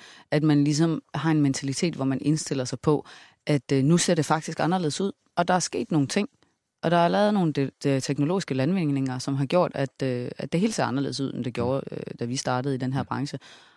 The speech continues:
Speaker 1: Og det må vi simpelthen bare indrette os efter. Og så må vi, øh, bruge vores kræfter på at være innovative i nogle nye retninger, og ikke være,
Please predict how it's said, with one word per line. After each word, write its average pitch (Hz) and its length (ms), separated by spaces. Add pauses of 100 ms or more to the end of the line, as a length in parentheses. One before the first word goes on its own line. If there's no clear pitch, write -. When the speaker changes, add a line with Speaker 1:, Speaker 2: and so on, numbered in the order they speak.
(140)
Speaker 1:
Og 247 160
det 294 80
må 247 120
vi 139 100
simpelthen 127 380
bare 123 180
indrette 190 320
os 127 160
efter. 127 340
Og 160 60
så 226 180
må 233 120
vi, 160 320
øh, - 80
bruge 196 300
vores 160 280
kræfter - 380
på 175 340
at 151 80
være 151 140
innovative 165 640
i 156 120
nogle 151 240
nye 165 220
retninger, 135 440
og 131 260
ikke 165 280
være, 131 280